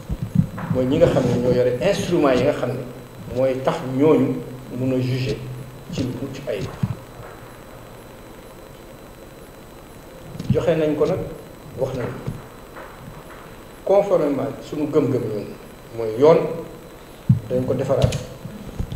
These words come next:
jébbalaat leen ko. Seet ndax dinañ ñu valider wala du ñu valider. Wante damay wax rek lenn. Am na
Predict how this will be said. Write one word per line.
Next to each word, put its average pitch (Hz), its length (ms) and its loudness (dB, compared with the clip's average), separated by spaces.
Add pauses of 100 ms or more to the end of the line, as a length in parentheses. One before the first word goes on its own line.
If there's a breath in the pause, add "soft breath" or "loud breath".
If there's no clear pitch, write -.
(140)
jébbalaat 139 460 4
leen 107 160 -2
ko. - 100 -10 (960)
Seet 190 560 6 (500)
ndax 123 220 -2 (1400)
dinañ 147 220 4
ñu 131 260 4
valider 185 500 6 (680)
wala 131 160 4
du 127 120 -4
ñu 120 220 -2
valider. 104 320 -2 (2000)
Wante 208 280 6
damay 196 220 4
wax 143 160 4
rek - 240 -2
lenn. 110 140 -2 (3250)
Am 190 180 4
na 190 320 2